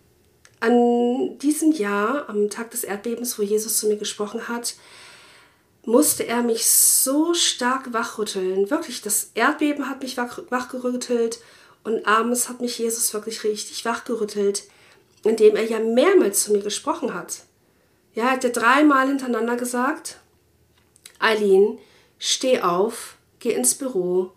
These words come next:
und hol die Bibel aus dem Regal." Und dann habe ich das getan und habe ich mich hingesetzt und habe die Bibel aber wieder hingelegt auf dem Couchtisch. Und ich habe die angestarrt und hatte mein esoterisches New Age Buch noch in der Hand.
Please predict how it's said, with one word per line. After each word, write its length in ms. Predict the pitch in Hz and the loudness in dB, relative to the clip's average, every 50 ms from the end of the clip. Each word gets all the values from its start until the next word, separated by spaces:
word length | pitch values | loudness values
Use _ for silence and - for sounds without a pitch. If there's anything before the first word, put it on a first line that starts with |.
| _ | _
und 160 | 214 214 220 | -10 -8 -4
hol 80 | 233 240 | -4 -4
die 100 | 240 247 | -2 0
Bibel 260 | 247 302 381 381 - | 4 4 6 6 4
aus 140 | - 185 - | 2 -2 -6
dem 120 | - 185 | -8 -8
Regal." 420 | 180 175 170 170 160 156 156 156 160 - _ _ _ _ _ _ _ _ _ _ _ _ _ _ _ _ _ _ _ - | -10 -12 -12 -12 -10 -10 -10 -10 -12 -16 _ _ _ _ _ _ _ _ _ _ _ _ _ _ _ _ _ _ _ -4
Und 80 | 233 | -4
dann 100 | 220 214 | -2 -2
habe 100 | 202 180 | -2 -4
ich 60 | 180 | -6
das 160 | 180 196 - - | -4 -4 -4 -4
getan 400 | - - - 285 339 370 330 214 | -4 -6 -4 -2 0 2 4 4
und 100 | 202 196 | 4 2
habe 120 | 202 202 | 0 -4
ich 80 | 202 - | -4 -4
mich 140 | 214 - | -4 -2
hingesetzt 520 | - 220 226 240 240 247 254 285 339 339 - | 0 2 2 2 2 2 2 0 0 -2 -2
und 80 | 233 | -4
habe 100 | 208 196 | -6 -6
die 60 | 190 202 | -6 -6
Bibel 260 | - 226 233 247 240 | -4 -4 -2 -2 -2
aber 260 | 247 240 240 247 254 | 0 0 0 0 -2
wieder 120 | 262 247 262 | 0 2 4
hingelegt 460 | 302 370 392 349 247 214 208 214 - | 8 8 8 8 8 8 6 6 4
auf 140 | - 208 - | 0 -4 0
dem 380 | 214 208 202 196 196 190 190 - _ _ - | 2 4 6 6 4 2 0 -8 _ _ -10
Couchtisch. 800 | - - 196 - - - - - - - - - - - - - _ _ _ _ _ _ _ _ _ _ _ _ _ _ _ _ | -4 -2 -2 0 -2 -2 -6 -6 -6 -6 -6 -8 -10 -10 -14 -18 _ _ _ _ _ _ _ _ _ _ _ _ _ _ _ _
Und 80 | - 208 | -16 -16
ich 40 | |
habe 100 | 170 - | -8 -4
die 80 | - 160 | -2 0
angestarrt 720 | 185 262 320 311 247 - - - 165 123 - - - - - - _ _ _ _ _ _ - - | 2 2 2 2 0 0 -2 -4 -4 -6 -6 -6 -8 -10 -12 -14 _ _ _ _ _ _ -20 -16
und 120 | 190 165 | -14 -12
hatte 140 | 185 - 196 | -10 -6 0
mein 160 | 190 185 185 | 2 4 4
esoterisches 1000 | 180 196 196 - 185 - - 220 214 214 208 - - 196 196 190 - - - - - - - - - _ _ _ - | 4 4 2 0 -2 -4 -2 -2 -2 -2 -4 -4 -2 -2 -2 -2 -2 -4 -4 -6 -12 -20 -20 -20 -20 _ _ _ 4
New 100 | 233 208 | 6 6
Age 360 | - - 220 269 339 339 - | 8 8 8 6 6 4 0
Buch 160 | - 262 240 233 | -2 -2 0 0
noch 160 | 220 208 - | 0 0 2
in 80 | 180 | 0
der 100 | 196 180 | 0 0
Hand. 360 | 180 180 180 180 180 - - | 0 -2 -2 -2 -4 -6 -8